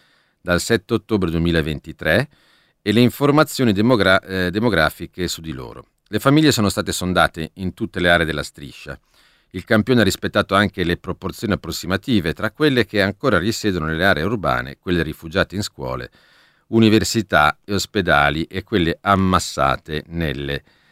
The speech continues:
tendopoli. Per evitare possibili manipolazioni, come la denuncia di membri che non appartengono davvero alle famiglie intervistate,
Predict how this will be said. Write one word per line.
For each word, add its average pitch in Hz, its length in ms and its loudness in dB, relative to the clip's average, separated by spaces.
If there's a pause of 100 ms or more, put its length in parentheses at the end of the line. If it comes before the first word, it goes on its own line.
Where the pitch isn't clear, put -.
(300)
tendopoli. 65 800 0 (460)
Per 104 160 4
evitare 107 540 4
possibili 95 500 -2
manipolazioni, 95 1120 2
come 87 240 -4
la 78 60 2
denuncia 80 380 -6
di 76 120 -12
membri 85 380 -2
che 73 100 -16
non 78 80 -10
appartengono 85 560 -6
davvero 73 280 -2
alle 82 120 0
famiglie 85 240 -6
intervistate, 117 840 2